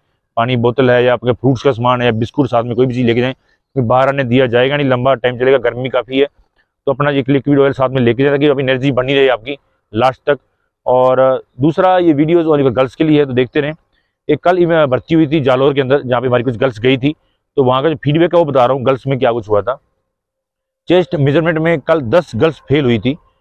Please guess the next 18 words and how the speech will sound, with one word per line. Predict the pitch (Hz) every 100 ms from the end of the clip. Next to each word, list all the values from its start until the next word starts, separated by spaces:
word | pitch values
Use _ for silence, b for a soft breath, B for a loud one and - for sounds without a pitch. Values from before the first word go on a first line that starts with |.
| _ -
last | 123 127 120
में |
जो | 117
बची | 110 110
थी, | 113 147 - _ _ _ -
चाहे, | 135
चाहे | 131
आपका | 131 139
measurement | 131 135 139
में | 143
कम | 151 147
है, | 151 147
चाहे | 139 147
आपका | 123 147 147
फ्लाउट | 151 _ 120 135 151
में | 160 139
कम |
है, | 120